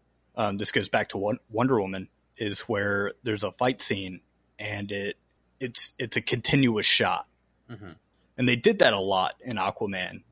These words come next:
Speaker 1: And I thought, so when Nicole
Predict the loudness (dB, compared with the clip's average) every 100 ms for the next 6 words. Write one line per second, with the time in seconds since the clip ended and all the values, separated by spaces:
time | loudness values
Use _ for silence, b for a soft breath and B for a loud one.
0 | _ _ _ 0 4 4 4 4 4 2
1 | -6 _ _ -2 2 4 2 -2 -12 _
2 | _ _ 2 2 4 0 -2 -6 _ _
3 | -8 -4 2 0